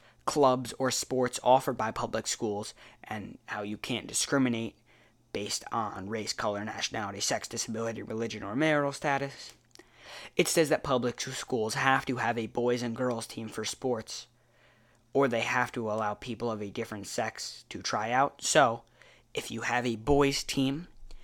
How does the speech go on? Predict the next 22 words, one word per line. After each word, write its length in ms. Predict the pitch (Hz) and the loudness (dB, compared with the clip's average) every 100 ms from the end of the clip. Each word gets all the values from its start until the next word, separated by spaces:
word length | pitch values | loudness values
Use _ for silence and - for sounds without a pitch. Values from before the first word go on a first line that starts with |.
| - - | -14 -2
you 180 | 123 | 2
need 240 | 127 127 113 | 4 4 2
to 120 | 117 | 0
have 180 | 117 110 | 0 -2
a 80 | 101 | -2
girls 440 | 139 135 131 - | 4 6 6 2
team. 380 | - - - - - - - - - | -4 -8 -10 -14 -18 -20 -20 -20 -6
If 200 | - 123 | -2 -2
you 200 | 110 104 - | -4 -4 4
don't 280 | 151 190 | 4 6
have 200 | 160 131 | 2 0
a 80 | 127 | 0
girls 380 | 123 120 107 - | 0 -2 0 -4
team, 360 | - 113 107 - - - - | -6 -10 -10 -14 -20 -20 -6
you 220 | 120 123 | 0 2
need 440 | 117 135 127 120 | 4 4 4 2
to 140 | - 113 | -2 -2
allow 280 | 110 101 113 | -2 -4 -4
girls 480 | 117 139 127 117 - | 2 4 2 0 -2
to 160 | 123 | -2
try 380 | 110 - 120 120 | 0 4 6 6
out 300 | 139 135 | 2 0